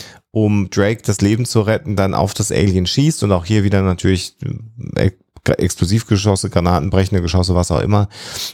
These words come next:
die das Alien natürlich schwerst, äh, verletzen und töten natürlich. Und dann das, äh, das Säureblut auf Drake. Und auch da finde ich es ganz schön gemacht, dass wir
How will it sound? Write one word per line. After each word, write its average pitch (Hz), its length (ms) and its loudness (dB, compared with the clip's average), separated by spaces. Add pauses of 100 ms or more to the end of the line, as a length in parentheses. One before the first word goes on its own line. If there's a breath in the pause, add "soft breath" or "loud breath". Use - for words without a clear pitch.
die 98 120 2
das 95 200 0
Alien 95 300 2
natürlich 92 280 0
schwerst, 101 500 -2
äh, 76 380 2
verletzen 95 600 0
und 92 180 0
töten 131 520 0
natürlich. 127 680 0 (500 loud breath)
Und 101 220 0
dann 98 340 0 (180)
das, 92 440 -2
äh, 85 600 0
das 90 220 0
Säureblut 92 800 0
auf - 220 0
Drake. 90 580 0
Und - 240 -2
auch 98 140 0
da 92 240 0
finde 123 180 0
ich 110 60 0
es - 80 -10
ganz 107 180 -2
schön 120 240 2
gemacht, 113 400 0 (560 loud breath)
dass 104 460 -2
wir 98 540 2